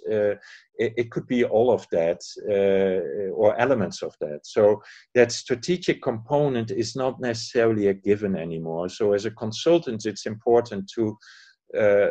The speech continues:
not say, "Okay, the str-, the strategy is defined, so let's see on how we implement it." No, the strategy is questionable in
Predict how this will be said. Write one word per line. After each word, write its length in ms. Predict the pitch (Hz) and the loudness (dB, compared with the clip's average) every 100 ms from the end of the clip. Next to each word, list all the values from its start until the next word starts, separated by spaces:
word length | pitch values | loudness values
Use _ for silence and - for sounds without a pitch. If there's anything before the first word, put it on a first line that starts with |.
| - | 0
not 300 | 113 123 - - | -2 -2 -2 -16
say, 400 | - - 117 110 | -12 2 4 4
"Okay, 360 | 107 110 123 113 | 2 -2 -2 -2
the 120 | 107 | -2
str-, 300 | 104 - 117 _ _ | -6 -8 -10 _ _
the 80 | 113 | -6
strategy 640 | - 143 135 120 120 104 | 0 2 2 0 -2 -4
is 140 | 95 | -4
defined, 500 | - 98 117 110 120 | -10 -6 -4 -4 -6
so 160 | - 113 | -2 0
let's 300 | 107 110 - | 2 0 -2
see 200 | - 110 | -4 -2
on 120 | 104 | -2
how 160 | 98 101 | -2 -2
we 180 | 98 82 | -2 -4
implement 560 | 110 110 92 85 85 | -8 -8 -8 -8 -8
it." 160 | 95 90 | -8 -8
No, 160 | 104 101 | -6 -6
the 100 | 101 | -6
strategy 680 | 104 - 110 107 - 92 90 _ _ _ _ _ | -10 -4 -2 -4 -8 -8 -8 _ _ _ _ _
is 140 | 98 | -14
questionable 960 | - - 107 - - 87 80 78 85 92 | -12 -4 -4 -4 -12 -10 -6 -4 -4 -8
in 280 | 87 85 87 | -12 -12 -12